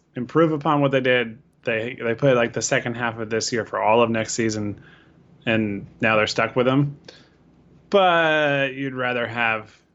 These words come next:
somebody who you're really confident in. And I know I said this a little bit last week too, but if we had seen him improve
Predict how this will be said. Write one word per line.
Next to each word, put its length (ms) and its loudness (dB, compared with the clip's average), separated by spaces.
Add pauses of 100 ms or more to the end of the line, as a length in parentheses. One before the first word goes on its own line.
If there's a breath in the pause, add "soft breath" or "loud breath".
(100)
somebody 400 -2
who 80 -6
you're 120 -2
really 280 -2
confident 560 -4
in. 360 -8 (200)
And 340 -2
I 140 0
know 140 4
I 60 2 (120)
said 260 0
this 180 -2
a 40 0
little 160 2
bit 80 0
last 260 0
week 180 -8
too, 260 -4
but 240 -4 (1300 soft breath)
if 180 -2
we 100 4
had 140 0
seen 200 2
him 160 2
improve 800 0